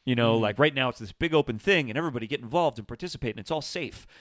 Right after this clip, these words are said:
Speaker 1: That, like, one day they shut the door and suddenly it's the most dangerous thing that's ever existed. You
Speaker 2: Yeah,
Speaker 1: know,
Speaker 2: yeah, yeah.
Speaker 1: it, it almost feels like this movie takes place, like, the day after Apple shut its door.
Speaker 2: Mm-hmm.
Speaker 1: Do you know what I mean?
Speaker 2: I know exactly what you mean. That's
Speaker 1: Uh,
Speaker 2: probably the best way I've ever heard it put.
Speaker 1: Yeah.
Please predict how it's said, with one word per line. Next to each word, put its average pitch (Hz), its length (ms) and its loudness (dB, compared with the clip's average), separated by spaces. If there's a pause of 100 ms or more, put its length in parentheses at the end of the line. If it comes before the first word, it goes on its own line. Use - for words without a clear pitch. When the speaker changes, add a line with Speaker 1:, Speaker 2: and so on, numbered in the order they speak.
(160)
Speaker 1:
That, 139 120 -4
like, 110 120 -8
one 143 180 4
day 139 80 6
they 117 100 2
shut 123 260 2
the 117 60 -2
door 120 240 6
and 101 140 -2
suddenly 113 260 -2
it's 110 120 -4
the - 80 -10
most 107 200 -4
dangerous 104 400 -2
thing 107 200 -2
that's 101 160 -6
ever 98 120 -6
existed. 104 600 -2
You 123 80 -8
Speaker 2:
Yeah, 143 80 0
Speaker 1:
know, 147 100 2
Speaker 2:
yeah, 110 120 -2
yeah. 107 200 -4 (240)
Speaker 1:
it, 156 220 0
it 151 120 2
almost 160 300 6
feels 151 160 2
like 123 140 -6
this 131 160 -6
movie 131 200 0
takes 117 260 -2
place, 120 280 0
like, - 140 -4
the 117 100 -4
day 113 340 2
after 104 300 -2
Apple 101 300 -4
shut 101 240 -4
its - 180 -10
door. - 360 -8 (140)
Speaker 2:
Mm-hmm. 135 300 -6
Speaker 1:
Do 127 100 0
you 135 60 6
know 143 80 8
what 143 100 6
I 143 40 6
mean? 156 180 2
Speaker 2:
I 135 80 2
know 151 120 8
exactly 131 360 -2
what 113 60 -2
you 113 80 -2
mean. 113 140 -2
That's 143 120 6
Speaker 1:
Uh, 135 80 8
Speaker 2:
probably 143 140 4
the 120 100 -2
best 123 240 0
way 131 80 0
I've 120 100 -2
ever 120 200 0
heard 117 120 0
it 107 80 -6
put. 131 240 0
Speaker 1:
Yeah. 151 440 8